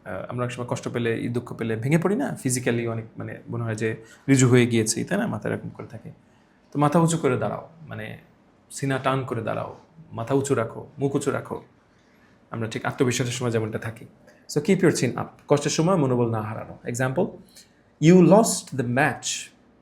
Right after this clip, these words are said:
You lost the match।" আপনি বলছেন, "Yeah, but I'll keep my chin up।" Very good। তো বলছে যে, আহ, আমি বলছি, "আপনি,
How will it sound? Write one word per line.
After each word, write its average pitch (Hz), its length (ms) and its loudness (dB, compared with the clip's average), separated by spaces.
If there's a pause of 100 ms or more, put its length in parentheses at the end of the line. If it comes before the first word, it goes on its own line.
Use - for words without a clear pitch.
(520)
You 123 140 0
lost 127 360 0 (380)
the 107 80 -4
match।" 107 280 -6 (800)
আপনি 120 140 -4
বলছেন, 123 320 0 (440)
"Yeah, 180 360 0 (580)
but 135 140 2
I'll 139 260 4
keep 160 160 -4
my 135 140 -2
chin 123 200 -6
up।" - 340 -10 (680)
Very 120 240 -6
good। 151 120 6 (560)
তো - 80 -2
বলছে 147 260 4
যে, 151 260 6
আহ, 147 480 2
আমি 147 120 2
বলছি, 147 320 2
"আপনি, 135 380 -2